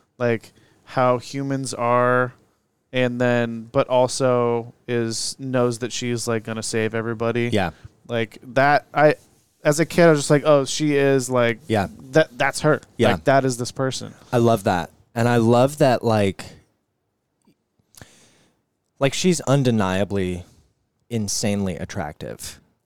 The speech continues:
Speaker 1: Yes.
Speaker 2: But in this movie, she's fucking got chops, dude.
Speaker 1: A lot of chops.
Speaker 2: Like, her acting is so good
Speaker 1: Mm-hmm.
Speaker 2: that honestly, like, when we cut to, like, Resident Evils, like, the first one, she's pretty good,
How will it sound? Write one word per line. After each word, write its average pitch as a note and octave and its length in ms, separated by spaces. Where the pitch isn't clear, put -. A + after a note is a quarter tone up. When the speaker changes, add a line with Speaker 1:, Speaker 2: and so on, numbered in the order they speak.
Speaker 1:
Yes. C3 300
Speaker 2:
But C#3 40
in C#3+ 120
this D3 260
movie, B2+ 540
she's - 340
fucking E3+ 380
got E2+ 260
chops, - 460
dude. D#2+ 320
Speaker 1:
A A#2+ 40
lot A#2+ 180
of A2+ 60
chops. G#2+ 340
Speaker 2:
Like, A2+ 240
her C#3 260
acting D#3+ 680
is A2+ 180
so A2 460
good A2 560
Speaker 1:
Mm-hmm. B2 260
Speaker 2:
that C3+ 240
honestly, C3 560
like, G#2 300
when A#2 140
we A2 100
cut - 260
to, B2+ 160
like, G2+ 220
Resident G2+ 420
Evils, C#3 640
like, C#3+ 180
the - 80
first A#3+ 400
one, C3+ 180
she's A2+ 300
pretty A2+ 320
good, F#2 420